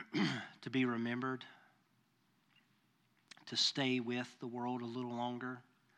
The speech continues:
There's something in us that craves it, desires it.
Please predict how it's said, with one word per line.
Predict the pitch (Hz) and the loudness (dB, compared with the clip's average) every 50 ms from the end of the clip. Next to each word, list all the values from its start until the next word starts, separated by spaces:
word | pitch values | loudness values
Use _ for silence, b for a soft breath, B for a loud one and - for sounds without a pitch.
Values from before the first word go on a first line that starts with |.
| b b b b b b b b - | b b b b b b b b -12
There's | 127 110 - | -6 -4 -2
something | - 147 143 139 - 127 120 113 - - | 0 0 0 -2 -4 -8 -10 -10 -8 -6
in | 131 135 131 | -2 0 0
us | 120 110 104 - - - | 0 0 -2 -4 -6 -6
that | - 127 - _ | -8 -14 -12 _
craves | - - 127 123 131 127 107 - - | -10 -6 -4 -2 -2 -2 -2 -4 -10
it, | 107 - _ _ _ _ _ _ _ _ _ _ _ _ - _ | -14 -18 _ _ _ _ _ _ _ _ _ _ _ _ -16 _
desires | - 123 107 123 120 120 120 117 110 - 98 - - _ - _ B B B B B B B B B B B B B B B B B B B _ _ _ _ _ | -8 -6 -2 2 4 4 4 2 0 -4 -8 -14 -18 _ -20 _ B B B B B B B B B B B B B B B B B B B _ _ _ _ _
it. | - | 10